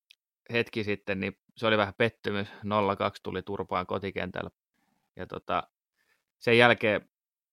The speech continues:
Manu korjasi kurssi heti ja otti komeen nolla kaksi vierasvoiton Chelseassa tuossa F A Cupissa, eli se tappio unohtui niin sanotusti nopeasti, mut siinä, siinä matsissa huomasi ehkä ten-, ehkä sen Solskjaerin semmosen niin kuin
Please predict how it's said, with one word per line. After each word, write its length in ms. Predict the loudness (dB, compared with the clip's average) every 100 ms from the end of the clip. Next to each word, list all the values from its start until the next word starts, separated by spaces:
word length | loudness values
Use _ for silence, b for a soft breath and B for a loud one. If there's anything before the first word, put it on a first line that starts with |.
| _ _
Manu 260 | 6 6 6
korjasi 360 | 4 4 0 -2
kurssi 440 | -4 -4 -4 -2
heti 280 | 0 0 0
ja 120 | 0
otti 360 | -2 _ -12 -4
komeen 380 | 0 2 2 4
nolla 280 | 4 4 2
kaksi 340 | -2 -6 -20 _ _ 0
vierasvoiton 600 | 4 4 4 -2 -4 -4 0
Chelseassa 480 | 0 0 -4 -14 -12
tuossa 320 | -8 -2 -2
F 140 | -2
A 100 | -6
Cupissa, 440 | -6 -10 -12 -8 -4
eli 140 | -4
se 240 | -6 -10 0
tappio 480 | 0 2 2 2 4
unohtui 340 | 0 -2 -4
niin 160 | -4 -4
sanotusti 420 | -6 -6 -12 -8
nopeasti, 500 | -6 -2 -4 -4 -6
mut 180 | -8 -4
siinä, 200 | -4 -4 _ _ _ _ _ _ -6
siinä 180 | -2
matsissa 480 | 2 2 0 -8 -10 _ _ -8
huomasi 500 | 6 8 8 4 -2 -16 _ _ _ _ _ _ -2
ehkä 260 | -2 -2 -2
ten-, 260 | -2 -2 -6 _ _ _
ehkä 280 | -4 -2 -2
sen 160 | -2 -2
Solskjaerin 640 | -2 -2 -2 -2 0 -2
semmosen 360 | -6 -6 -6 -6
niin 160 | -8 -6
kuin 200 | -8